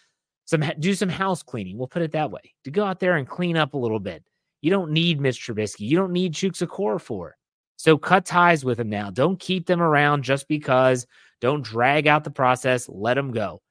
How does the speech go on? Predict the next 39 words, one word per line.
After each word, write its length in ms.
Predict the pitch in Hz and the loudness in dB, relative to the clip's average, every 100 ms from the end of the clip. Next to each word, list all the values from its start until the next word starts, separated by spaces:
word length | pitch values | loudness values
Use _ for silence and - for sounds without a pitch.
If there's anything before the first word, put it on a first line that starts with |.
| _ _ _ - | _ _ _ -4
Deal 200 | 127 147 | 2 2
with 120 | 143 | 2
your 140 | 156 | 0
losses. 580 | 143 127 120 127 117 113 _ _ - | 2 2 0 -4 -6 -6 _ _ -4
Get 220 | 127 - | -2 -2
yourself 440 | 156 - 156 147 | -6 0 0 0
ready 220 | 143 147 | 0 2
for 140 | 147 139 | 0 -6
free 300 | - 147 135 | -4 0 2
agency. 420 | 135 127 117 127 | 0 -2 -8 -6
Make 300 | 120 123 131 | 0 0 0
the 80 | 151 | -2
moves 260 | 135 139 | 0 0
necessary 540 | 139 135 131 123 143 139 | 0 -4 -6 -2 0 2
to 120 | 127 | 0
improve 360 | 113 - 127 131 | 0 -4 -4 -2
the 80 | |
roster 380 | 113 113 113 - | 0 2 0 -4
and 100 | 117 | -4
get 120 | 107 | -4
ready 200 | 104 98 | -4 -4
for 140 | 95 104 | -6 -6
the 80 | 110 | 0
draft. 360 | 151 127 95 _ _ _ - | 4 4 0 _ _ _ -8
But 140 | 123 | 2
then 240 | 185 226 190 | 4 4 2
that 280 | 190 196 | 0 -2
brings 260 | 175 175 156 | 0 0 2
up 160 | 160 147 | 0 0
the 80 | |
next 240 | 139 139 - | 2 2 2
question. 460 | - 156 - 107 | 4 4 2 -6
What's 280 | 110 151 151 | 0 0 0
next? 440 | 143 120 - - _ _ _ _ _ _ _ - | 0 0 -2 -14 _ _ _ _ _ _ _ -10
What's 400 | 123 202 214 185 | 2 2 2 2
next? 400 | 160 117 - - _ _ _ _ | 0 0 -6 -20 _ _ _ _
So 160 | 147 | 2
I 140 | 160 185 | 4 4
actually 420 | 214 - 175 151 | 2 -2 -6 -6